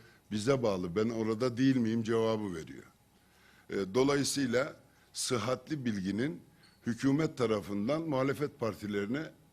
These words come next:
verilmesi lazım. E, iktidar bu görevini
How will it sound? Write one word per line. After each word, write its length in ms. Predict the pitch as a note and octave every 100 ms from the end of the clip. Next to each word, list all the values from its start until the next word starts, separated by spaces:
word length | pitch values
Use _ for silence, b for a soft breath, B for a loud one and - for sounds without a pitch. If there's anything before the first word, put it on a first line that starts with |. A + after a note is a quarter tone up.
| -
verilmesi 560 | C3 B2+ B2+ A#2 A#2+
lazım. 380 | G#2+ F2 E2 C3+ - b b b b -
E, 180 | G2+ G2
iktidar 560 | C#3+ - C3 C#3+ D3
bu 100 | C#3
görevini 600 | B2+ A#2+ A2+ G#2+ G#2+ G2+